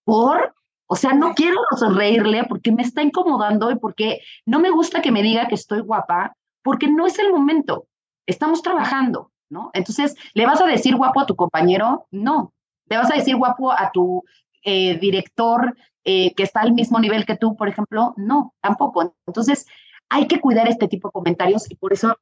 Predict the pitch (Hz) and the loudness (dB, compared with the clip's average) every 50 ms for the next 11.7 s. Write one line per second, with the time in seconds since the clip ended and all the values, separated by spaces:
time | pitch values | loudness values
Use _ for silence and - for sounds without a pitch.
0 | _ - 139 120 - 190 196 180 196 190 - 233 220 - 190 185 - 208 - - | _ -14 -14 -8 -2 -2 0 2 0 0 0 -2 -4 -4 -4 -2 -2 -4 -4 -2
1 | - 165 156 - - 175 151 - 165 156 165 156 160 185 190 190 - 165 147 135 | -2 -2 -2 0 -2 -4 -2 0 0 2 2 2 2 0 -2 -2 0 0 0 0
2 | - - - 156 147 _ - 165 170 175 - - - - - 147 - - 175 165 | 0 -2 -10 -12 -12 _ -10 -8 -8 -8 -10 -12 -16 -8 -8 -6 -2 0 2 2
3 | 165 156 147 151 151 - - - _ - - - - _ _ _ - 180 180 175 | 2 2 2 2 0 -2 -4 -8 _ -18 -18 -18 -18 _ _ _ 0 2 4 4
4 | 170 165 - - - - 220 208 220 233 240 - - _ _ _ - 190 170 165 | 2 2 -2 -6 -6 -2 0 0 2 0 0 -2 -6 _ _ _ -2 0 0 2
5 | - 180 180 175 202 208 202 208 180 175 175 175 175 180 175 - - 180 170 185 | 2 0 0 0 0 -2 -2 -4 -4 -4 -4 -2 -2 -2 -2 -2 -4 -4 -4 -2
6 | 180 170 160 143 143 139 135 - - 151 147 143 151 - 143 135 - - 127 _ | -2 -4 -4 -4 -6 -8 -8 -6 -2 -2 -2 -2 -2 -6 -12 -18 -16 -18 -20 _
7 | - - - _ 147 170 208 220 - - 180 180 180 180 180 180 - 196 202 226 | -20 -20 -20 _ -20 -16 -16 -14 -8 -2 0 2 4 2 2 2 2 0 2 2
8 | 226 262 294 311 269 214 202 208 - - 170 156 165 175 185 180 - - 160 139 | 2 2 2 2 2 2 0 0 -2 0 0 0 0 0 -2 -4 -6 -10 -8 -4
9 | 170 170 180 180 170 - 156 147 139 - - 160 151 156 165 160 - - 165 165 | -4 -2 -2 -2 -2 -2 -2 -2 -2 -2 -2 -2 -2 -2 -4 -6 -8 -12 -10 -8
10 | 196 202 - 175 165 156 - - 147 175 175 170 - 156 139 139 151 143 131 - | -8 -8 -6 -6 -8 -6 -6 -8 -6 -6 -6 -6 -4 -4 -2 -2 -2 -4 -6 -8
11 | - 131 135 - - 135 - - 135 - - 156 135 | -10 -12 -12 -12 -14 -20 -18 -18 -16 -10 -6 -6 -6